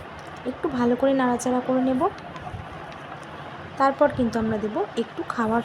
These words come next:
সোডা, আর দেব কিন্তু আমরা জিরে, আর জিরেটা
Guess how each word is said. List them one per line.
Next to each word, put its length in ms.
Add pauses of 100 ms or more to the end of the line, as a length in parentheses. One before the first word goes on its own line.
(120)
সোডা, 320 (840)
আর 100 (120)
দেব 160 (140)
কিন্তু 240 (120)
আমরা 200 (2250)
জিরে, 320 (220)
আর 80 (120)
জিরেটা 340